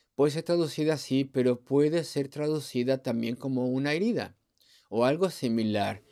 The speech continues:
Y frecuentemente eso es lo que significa la palabra hebrea. Así que ya sea que los haya matado de verdad en ese man-, en ese momento, que es probable, o solamente los haya dejado inválidos, él fue y moró en la cueva, en la peña de Etam,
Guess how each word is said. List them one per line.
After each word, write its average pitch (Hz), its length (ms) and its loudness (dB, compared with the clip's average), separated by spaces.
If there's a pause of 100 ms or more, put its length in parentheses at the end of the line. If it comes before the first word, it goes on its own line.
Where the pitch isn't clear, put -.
(340)
Y 123 160 0
frecuentemente 160 720 2
eso 160 160 -4
es 160 60 0
lo 151 80 0
que 151 100 -4
significa 139 540 0
la 156 160 4
palabra 120 340 6
hebrea. 104 440 2 (340)
Así 139 280 -4
que 147 360 2
ya 160 200 2
sea 196 200 0
que 214 80 4
los 196 220 6
haya 156 200 6
matado 139 400 6
de 139 100 8
verdad 127 280 8
en 127 120 6
ese 135 240 0
man-, 117 280 0
en 120 80 0
ese 135 160 -6
momento, 123 560 0 (400)
que 143 80 4
es 139 80 2
probable, 123 540 8
o - 80 2
solamente 147 500 2
los 131 160 0
haya 139 160 4
dejado 139 400 4 (340)
inválidos, 117 800 4 (920)
él 135 240 2
fue 131 440 8
y 127 120 4
moró 120 500 6
en 120 200 2
la 113 100 2
cueva, 131 520 4
en 117 220 -4
la 113 200 -2
peña 123 440 2
de 117 260 -2
Etam, 110 540 -2